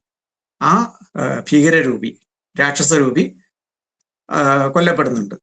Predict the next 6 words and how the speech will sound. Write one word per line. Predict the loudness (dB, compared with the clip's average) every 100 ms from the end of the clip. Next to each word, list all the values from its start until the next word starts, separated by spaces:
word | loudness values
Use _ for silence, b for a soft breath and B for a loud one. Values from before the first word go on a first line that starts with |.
| _ _ _
അതിനുശേഷം | -2 2 2 2 0 0 -2 -4 -6
അവര് | -2 -2
വീണ്ടും | -2 -4 0 0
സഞ്ചരിക്കുമ്പോൾ | 0 -2 -4 -4 -6 -2 -2 -4 _ B B B -20 _ _ _ _ _ -6
വളരെയധികം | -2 2 4 4 4 2 0 0 -4
ഊഷരമായ, | 0 0 2 2 0 -2 -6